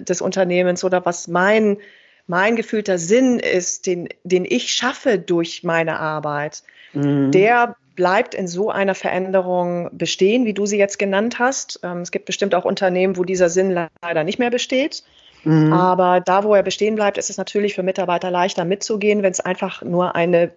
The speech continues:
Speaker 1: äh, ich sag mal, Produktveränderung ist von D V D
Speaker 2: Mhm.
Speaker 1: auf Streaming. Aber selbst Produktveränderungen führen zu Verlustängsten. Ähm, ich mach mal ein Beispiel. Wenn, äh,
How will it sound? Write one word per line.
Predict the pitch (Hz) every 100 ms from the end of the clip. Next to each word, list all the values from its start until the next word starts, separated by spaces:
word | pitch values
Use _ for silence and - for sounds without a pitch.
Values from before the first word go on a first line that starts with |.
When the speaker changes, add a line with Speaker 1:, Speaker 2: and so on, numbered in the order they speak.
| _
Speaker 1:
äh, | - 160
ich | -
sag | 170 165
mal, | 170
Produktveränderung | - 165 196 - - 160 156 151 156
ist | 165 -
von | 165
D | 160
V | 165 165
D | 147 -
Speaker 2:
Mhm. |
Speaker 1:
auf | 151 139
Streaming. | - 160 156 139 156 - - - - _
Aber | 185 190
selbst | 208 220 -
Produktveränderungen | 220 240 - - 165 165 165 165 160
führen | - - 180 170
zu | - 170
Verlustängsten. | - 180 170 - - 160 165 - - 165 165 -
Ähm, | 170 165 165 165
ich | 165
mach | 190
mal | 185 165
ein | 165
Beispiel. | 185 220 - 208 208 214 - - - _
Wenn, | 190 180 180
äh, | - - 180 180 175 -